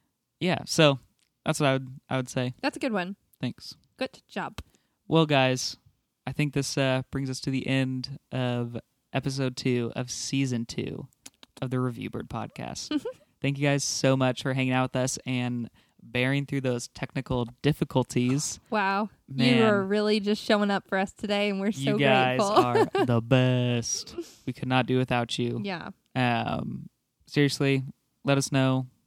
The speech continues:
Speaker 1: any thoughts you have on the movie. Uh, catch us on social media,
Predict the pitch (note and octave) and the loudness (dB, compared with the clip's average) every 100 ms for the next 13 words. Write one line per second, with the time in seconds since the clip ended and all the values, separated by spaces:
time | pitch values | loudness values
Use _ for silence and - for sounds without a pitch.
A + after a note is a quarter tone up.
0 | _ _ _ _ _ _ _ - B2+ C3 | _ _ _ _ _ _ _ -6 -4 0
1 | B2+ B2+ C3 B2+ A#2+ B2 B2 A#2+ A#2+ A#2+ | 0 0 0 0 0 0 0 0 0 -2
2 | A#2+ _ _ _ _ _ _ - A#2+ A2+ | -4 _ _ _ _ _ _ -8 -6 -6
3 | - B2 - B2 A#2+ C3+ B2 A#2+ D3 D#3 | -4 -6 -4 -4 -4 -6 -6 -2 0 2
4 | D3+ D3 D3 | 4 4 0